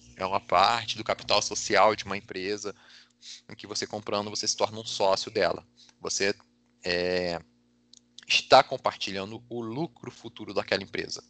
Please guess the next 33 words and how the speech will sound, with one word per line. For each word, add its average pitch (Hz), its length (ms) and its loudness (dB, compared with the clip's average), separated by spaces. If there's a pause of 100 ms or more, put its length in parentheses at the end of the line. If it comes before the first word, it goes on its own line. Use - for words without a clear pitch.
(400)
Aquela - 220 -2
empresa 104 320 0
não 117 140 -2
tem 123 280 -2
dívida 110 420 -6
com 92 140 -12
você. 87 320 -6
Quando 90 160 -8
você 95 120 -2
compra 92 220 -8
uma 95 120 2
ação, 107 320 -2
a 104 60 -2
empresa 104 260 2
não 113 140 -2
gera 120 240 4
dívida. 104 520 -2 (440)
Ele 92 200 -2
gera 92 320 4
uma 110 200 -2
sociedade. - 880 0 (380)
Então, 117 360 0 (720)
é, 95 760 -2 (340)
você - 160 -4
comprou 104 280 -4
uma 107 100 2
ação, 107 240 2
a 117 40 -2
empresa 117 260 0
não 113 120 -4
te - 140 -4
deve 107 260 6
nada, 92 480 2